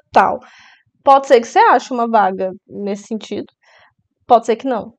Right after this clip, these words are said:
Então, é, você tem que ter uma flexibilidade, você tem que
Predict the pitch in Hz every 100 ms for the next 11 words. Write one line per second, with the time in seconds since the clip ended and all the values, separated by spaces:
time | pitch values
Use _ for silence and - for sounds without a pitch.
0 | _ _ _ 208 226 226 214 220 240 247
1 | 240 220 214 220 214 208 220 240 233 240
2 | 233 254 - 247 233 247 226 233 233 220
3 | 202 190 202 220 220 - 214 233 247 262
4 | 247 262 - 277 262